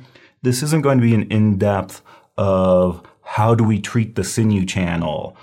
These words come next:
What kind of signs and symptoms do we see for a divergent channel? How do we treat the divergent channel? Those are things that come much later, sometimes years later. For now, we're just trying to introduce these things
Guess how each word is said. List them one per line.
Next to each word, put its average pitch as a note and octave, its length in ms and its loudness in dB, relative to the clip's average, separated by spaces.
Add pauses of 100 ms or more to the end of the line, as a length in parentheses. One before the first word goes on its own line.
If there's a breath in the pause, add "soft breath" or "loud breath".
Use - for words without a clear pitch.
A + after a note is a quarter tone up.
(160 loud breath)
What G#2+ 400 0
kind A2 300 0
of F#2 100 0
signs A#2 420 2
and G2+ 140 -2
symptoms A2+ 480 0
do G2 100 -4
we F#2 160 0
see F2+ 680 -2
for F#2+ 320 -2
a F#2 100 -2
divergent G2 580 -2
channel? F2+ 520 -2
How G#2+ 260 -4
do G2+ 80 -2
we G2+ 100 -2
treat B2 320 -6
the A2+ 60 -8
divergent F#2 420 -4
channel? E2+ 320 -6 (300 loud breath)
Those G#3+ 220 -2
are G#3 80 2
things F#3 300 -2
that - 120 -4
come C3 260 0
much G#2+ 380 0
later, B2+ 480 -2 (220 loud breath)
sometimes A2+ 580 0
years A2+ 840 -2
later. B2+ 520 -2 (260 loud breath)
For C3+ 200 0
now, D#3+ 260 0
we're G3+ 100 0
just C#3 200 -4
trying B2+ 220 0
to A2 160 -4
introduce G#2+ 580 -2
these B2 240 -2
things B2+ 340 0